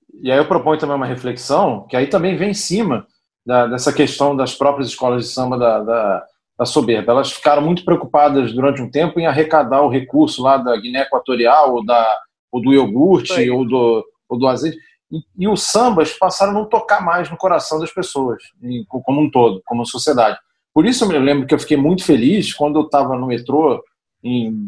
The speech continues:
Speaker 1: no, antes do Carnaval de dois mil e dezenove, meses antes, nem muito em cima da data,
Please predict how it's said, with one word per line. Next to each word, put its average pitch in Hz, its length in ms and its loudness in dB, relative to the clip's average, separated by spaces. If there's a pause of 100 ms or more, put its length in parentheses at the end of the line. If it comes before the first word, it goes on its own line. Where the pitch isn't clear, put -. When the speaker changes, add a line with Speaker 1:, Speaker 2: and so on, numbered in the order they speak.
Speaker 1:
no, 113 300 -6
antes 127 140 -6
do - 60 -16
Carnaval 127 380 2
de - 80 -14
dois 117 160 -6
mil 123 80 -8
e 117 40 -8
dezenove, 120 380 -2
meses 156 520 0
antes, - 500 -8
nem 381 240 -12
muito 247 280 -16
em - 20 -16
cima - 260 -10
da - 140 2
data, - 320 0